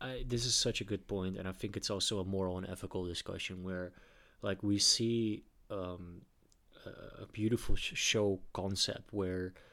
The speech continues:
you know, it is about love, meeting, marrying for some <laughs> shows. Um, you have so many spin-offs right now, and it's interesting to,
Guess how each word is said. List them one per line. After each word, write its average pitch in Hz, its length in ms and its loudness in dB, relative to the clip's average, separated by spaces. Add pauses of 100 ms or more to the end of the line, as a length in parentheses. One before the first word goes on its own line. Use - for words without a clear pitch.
(220)
you 104 80 -6
know, 92 220 -6
it 95 100 -2
is 98 380 2
about 90 440 -4 (100)
love, 98 460 -4
meeting, 104 440 0 (440)
marrying 101 580 2 (300)
for - 160 4
some 101 220 4
<laughs> - 120 6
shows. 107 420 12 (120)
Um, 90 300 -6 (140)
you 92 160 0
have 92 120 0
so 113 180 8
many 110 140 4
spin-offs 101 400 2
right 87 200 0
now, 87 280 -2 (540)
and 98 120 0
it's 101 160 2
interesting 120 460 2
to, 107 260 0